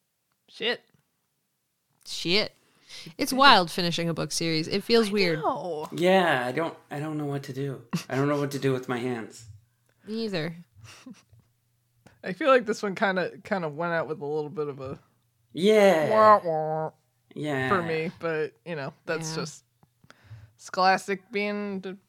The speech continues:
Speaker 1: can't, can't
Speaker 3: Yeah.
Speaker 1: What's this
Speaker 3: Like, I can't,
Speaker 1: Scholastic?
Speaker 3: I, I can't stress that enough, that it's not a,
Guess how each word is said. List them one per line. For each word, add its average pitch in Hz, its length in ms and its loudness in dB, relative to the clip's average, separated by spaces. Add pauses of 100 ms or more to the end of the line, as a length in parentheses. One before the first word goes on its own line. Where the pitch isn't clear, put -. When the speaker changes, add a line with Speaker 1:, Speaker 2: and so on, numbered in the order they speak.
(140)
Speaker 1:
can't, 214 280 -10 (360)
can't 196 280 -10
Speaker 3:
Yeah. 170 460 -2 (560)
Speaker 1:
What's 180 160 -12
this 427 80 -2
Speaker 3:
Like, 160 120 2
I 165 80 2
can't, - 220 -4
Speaker 1:
Scholastic? - 300 -18 (880)
Speaker 3:
I, 156 340 0
I 147 40 0
can't 170 340 -6
stress 143 340 0
that 127 140 2
enough, 123 440 -4
that 117 160 -4
it's 113 300 -8
not 117 420 -8
a, 110 520 -6